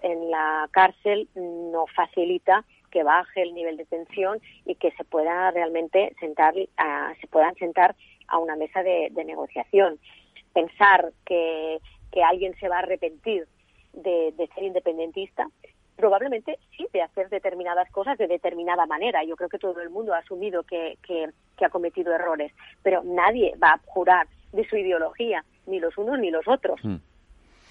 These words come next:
Speaker 1: Por lo tanto, se deba-, se deberá hablar de una manera, pues, pues muy inteligente, muy serena, muy tranquila,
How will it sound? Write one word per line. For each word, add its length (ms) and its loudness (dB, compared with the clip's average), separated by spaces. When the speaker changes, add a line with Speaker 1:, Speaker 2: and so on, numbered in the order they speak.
Speaker 1:
Por 120 -6
lo 100 -10
tanto, 340 -2
se 60 2
deba-, 360 4
se 80 -4
deberá 280 2
hablar 360 6
de 160 -6
una 140 -8
manera, 360 -2
pues, 240 -2
pues 200 -8
muy 200 -2
inteligente, 640 -4
muy 160 -2
serena, 400 0
muy 120 -2
tranquila, 540 0